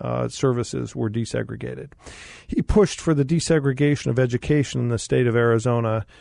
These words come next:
two years before Brown v. Board of Education. That's a remarkable human being. And but for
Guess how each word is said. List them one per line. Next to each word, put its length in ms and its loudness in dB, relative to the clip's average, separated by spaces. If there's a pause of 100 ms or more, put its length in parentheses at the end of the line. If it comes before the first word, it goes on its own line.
(140)
two 160 4
years 400 4
before 380 0
Brown 400 2
v. 160 2
Board 260 2
of 100 2
Education. 760 -4 (1500)
That's 300 4
a 60 4
remarkable 580 4
human 380 4
being. 480 -2 (240)
And 400 0 (600)
but 300 4
for 840 2